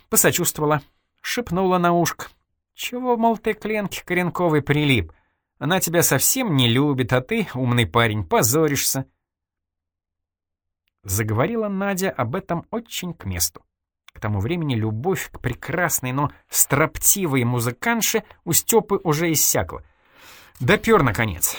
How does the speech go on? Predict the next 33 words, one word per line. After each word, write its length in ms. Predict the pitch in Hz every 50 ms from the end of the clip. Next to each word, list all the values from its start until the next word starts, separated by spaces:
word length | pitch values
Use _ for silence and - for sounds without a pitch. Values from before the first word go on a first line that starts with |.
| -
Чего 340 | - - - 170 190 226 226 -
чувства 440 | - - 196 160 - - 117 110
тратить, 480 | - - 196 226 220 - - 190 - -
если 280 | 147 175 - - 156 135
все 200 | - - 165 170
равно 240 | 165 151 160 165
бесполезно? 580 | 147 131 - - 135 135 135 117 95 82 - - - _ _ _ _ _ _ _ _ _ _ _ _ _ _ _ -
Богачом 640 | 95 101 127 139 156 185 185 - - 226 220 196 170
на 100 | 170 170
Мерсе 500 | 165 160 147 120 104 - - - 92 92
ему 220 | 107 131 156 165
не 100 | 165 160
стать. 420 | - - - - - - - - _ _ _ _ _ _ _ _ _ _ _ _ _ _ _ _ _ _
Килограммовых 760 | - - 123 151 147 151 165 180 185 190 190 185 185 - -
мускулов 600 | 151 196 220 202 - - - 202 202 190 - - 131
не 140 | 139 180
нарастить, 760 | 185 175 170 175 170 - - - - 113 92 82 - - - _ _ -
а 180 | 143 131 127 123
иным 320 | 127 131 170 214 233 220
его 260 | 208 202 202 202 202
Ленка 420 | 185 180 190 185 185 175 - 165 139
не 160 | 127 156 185
полюбит. 600 | - - 120 104 98 110 110 95 98 95 - - _ _ _ _ _ _ _ _ _ _ _
Так 140 | - - -
что 120 | - 139 127
ходить 300 | - 139 160 226 220 202
за 100 | 202 202
ней 120 | 202 196
хвостом 560 | - - 185 180 - - - 202 185 170 165
далее 280 | - 202 214 202 196 190
смысла 480 | - - 147 170 196 - - - 165
не 280 | 160 131 135 175 160 117
имело. 380 | 98 98 110 117 110 107 104